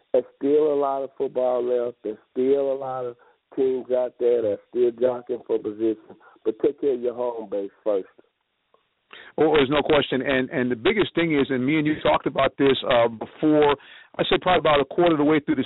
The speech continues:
Speaker 2: season when it looked like that Georgia and Georgia Tech were putting up some decent seasons,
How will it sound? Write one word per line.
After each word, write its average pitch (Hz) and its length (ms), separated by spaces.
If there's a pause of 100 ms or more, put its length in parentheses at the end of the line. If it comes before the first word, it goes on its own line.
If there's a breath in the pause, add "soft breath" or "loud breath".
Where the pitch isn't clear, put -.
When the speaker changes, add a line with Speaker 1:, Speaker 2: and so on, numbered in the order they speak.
Speaker 2:
season 135 420
when 131 300
it 127 160
looked 143 260
like 135 320
that 117 180
Georgia 135 320
and 120 120
Georgia 127 240
Tech - 300
were - 80
putting 139 220
up 127 120
some 120 100
decent 123 380
seasons, 123 360